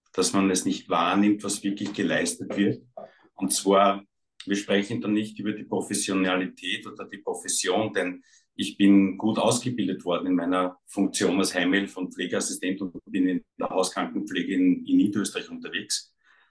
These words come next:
sondern das sind junge Menschen, die im Leben erst einmal einen Fuß fassen dürfen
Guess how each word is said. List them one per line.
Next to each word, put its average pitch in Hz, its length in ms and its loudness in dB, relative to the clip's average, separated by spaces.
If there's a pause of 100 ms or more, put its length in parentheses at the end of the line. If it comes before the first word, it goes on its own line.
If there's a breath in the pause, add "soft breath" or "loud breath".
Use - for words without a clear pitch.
(100)
sondern 90 320 4
das 87 160 0
sind 90 180 2
junge 107 260 2
Menschen, 104 520 2
die 101 600 4 (360)
im 95 180 -2
Leben 104 720 0 (180)
erst 98 300 0
einmal 92 480 0 (240)
einen 92 300 -2
Fuß - 360 -4
fassen 82 480 -2
dürfen 87 460 -8